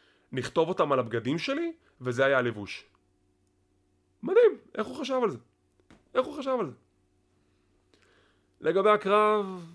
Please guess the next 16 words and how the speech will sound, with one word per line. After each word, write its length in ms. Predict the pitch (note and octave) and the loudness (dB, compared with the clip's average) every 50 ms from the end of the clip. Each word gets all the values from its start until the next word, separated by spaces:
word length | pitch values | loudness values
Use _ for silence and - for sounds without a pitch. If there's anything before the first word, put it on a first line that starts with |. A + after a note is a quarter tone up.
| F3+ - - _ _ _ - | -20 -20 -20 _ _ _ -6
קרב 200 | - B3 C#4+ C#4+ | -2 -2 0 0
בסדר. 380 | E4+ - F4 E4+ F4 E4 D4 A#3+ G#3+ - _ _ _ _ _ _ _ _ _ _ _ _ _ _ _ _ _ _ _ _ _ _ _ _ _ _ _ _ _ _ _ _ | -2 -4 -2 -2 -2 -2 -2 -4 -6 -10 _ _ _ _ _ _ _ _ _ _ _ _ _ _ _ _ _ _ _ _ _ _ _ _ _ _ _ _ _ _ _ _
לא 80 | - A#3 | -8 -6
יודע, 120 | B3+ - | -6 -6
ציפיתי 400 | C#3+ - D3+ C#3 - B3+ C#4 E4+ | -4 -4 -4 -4 -4 -4 -4 -2
לקרב 640 | D#4 B3 - - - C#3 - - - - - C#3+ D3+ C3+ | -2 -2 -2 -2 -4 -12 -12 -12 -14 -4 -2 -2 0 0
יותר 440 | A#2 - - - C3+ B2 C3 D3 | -2 -6 -4 -2 0 0 0 0
גדול 320 | D#3 D3+ D#3 D3+ E3 E3+ E3 | 0 -2 -4 -4 -2 -4 -4
מבין 280 | E3+ E3+ D#3 E3+ E3+ | -4 -4 -4 -4 -4
השניים, 420 | E3 D3+ - - E3+ F3 F3 E3+ E3 _ _ _ _ _ _ _ _ _ _ _ _ _ _ _ _ _ - | -4 -6 -6 -6 -6 -6 -6 -8 -10 _ _ _ _ _ _ _ _ _ _ _ _ _ _ _ _ _ -12
ובסופו 440 | B2+ A#2+ A2+ A#2+ A#2+ C#3+ C3+ E3+ F3+ | -10 -8 -8 -4 -4 -4 0 0 0
של 60 | D#3 | 0
דבר, 240 | D#3+ C#3+ A#2+ A2+ G#2+ | 0 0 0 -2 -2
הקרב 260 | G#2+ - D3 C#3+ D3 | -4 -6 -6 -2 -2
היה 100 | E3+ E3 | 0 0
בסדר. 640 | D#3 C#3+ B2+ - - - C3 A#2 G#2+ G#2 G2+ G2 F#2+ | 0 -2 -2 -4 -4 -4 -2 -2 -2 -4 -6 -8 -10